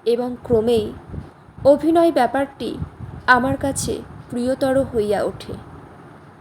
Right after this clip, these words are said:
হাসির গান লিখে তিনি যথেষ্ট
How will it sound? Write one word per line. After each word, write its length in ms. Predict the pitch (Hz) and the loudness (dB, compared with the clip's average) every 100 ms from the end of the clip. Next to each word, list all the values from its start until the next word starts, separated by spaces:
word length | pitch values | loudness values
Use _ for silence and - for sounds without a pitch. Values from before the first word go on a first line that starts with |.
| - - - | -20 -20 -6
হাসির 460 | 233 233 - 262 | -4 -2 -2 -4
গান 240 | - 226 226 | 2 2 2
লিখে 480 | 233 240 - - - - - - - - - | -2 -8 -8 -10 -10 -16 -20 -20 -20 -20 -8
তিনি 240 | 294 311 - | -4 -4 -2
যথেষ্ট 640 | 269 254 294 302 - - | -2 -2 -6 -8 -8 -4